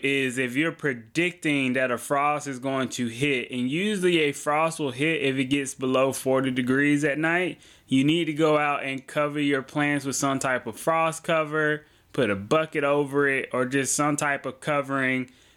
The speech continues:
to protect it from the frost. If you're growing inside of a high tunnel house or a hoop house or something like that, you really don't have to worry that much about it. But if you are using frost cloth or some type of covering,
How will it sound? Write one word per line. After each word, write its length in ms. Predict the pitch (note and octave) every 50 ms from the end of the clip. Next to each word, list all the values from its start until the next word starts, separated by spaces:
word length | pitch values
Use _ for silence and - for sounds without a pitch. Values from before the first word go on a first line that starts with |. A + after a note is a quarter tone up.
| _ _ - -
to 360 | - D#3+ D3 C#3 C3+ C3+ C3
protect 500 | B2 - C3 B2 - - D#3 D3 C#3+ -
it 120 | D3+ C#3 -
from 200 | - C3+ B2+ A#2+
the 60 | A2+
frost. 640 | - - D#3+ D#3+ E3+ E3+ E3+ E3+ E3 D#3+ - _ _ -
If 160 | D3 C#3+ C3+
you're 100 | B2+ C#3
growing 380 | C3 B2 D3 D3+ D#3 D#3+ D#3 D3+
inside 320 | D3 C#3+ - D3 C#3 C3+
of 100 | C3 B2
a 100 | A#2+ A#2
high 220 | A2 A#2+ D3 D3+ D#3
tunnel 320 | - - E3 D3+ D3+ D3+
house 400 | C#3+ D3+ D#3 D3+ D3 D3+ D3 D3
or 220 | - B2+ B2 A#2+ B2
a 60 | A#2+
hoop 240 | C3+ D#3+ D#3+ D3 D#3
house 320 | D#3 D3+ D3 D3 C#3 C#3
or 80 | C#3+ C3
something 340 | - D3+ D3 C#3+ D3+ D3
like 200 | D3 D3 C#3+ C#3+
that, 360 | D3 D3+ D#3 D3+ D3+ D3 - - - - - - - - - - - - - _ - -
you 280 | A#3 E3+ E3+ E3 D3+
really 240 | D3+ E3 E3 E3 D#3+
don't 220 | D3+ D#3 D3+ C#3+
have 260 | C3+ C#3+ D3 D3 C#3+ -
to 80 | D#3
worry 420 | C3+ B2+ C3+ C#3+ D3+ D#3+ E3 D#3+ D#3
that 160 | D#3+ D#3 D#3
much 260 | D#3+ E3 E3 D#3+ D3+
about 380 | D#3+ C#3+ C#3+ D#3 E3 F3 F3+ F#3
it. 200 | F#3+ F3 - - _ D#3+ _ _ _ _ _ _ _ _ _ _ _ _ _ - -
But 380 | - A#2+ B2 D#3+ F3 F#3+ F3+ -
if 160 | E3+ E3 D3+
you 180 | E3 E3+ E3+ E3
are 140 | D#3+ D#3+ D#3
using 300 | D#3 D#3 D3+ C3 C#3 B2
frost 400 | - - D3+ D#3 D3+ D3+ C#3+ -
cloth 340 | - E3 D3 C#3+ C#3+ D3+ C#3+
or 80 | C3+
some 220 | C3 - C#3+ C#3 C3+
type 260 | C#3 C3 B2+ B2 A#2+
of 80 | A#2+
covering, 600 | - - C#3 C#3 C3+ C3 C3 C3 C3 B2+ B2+ B2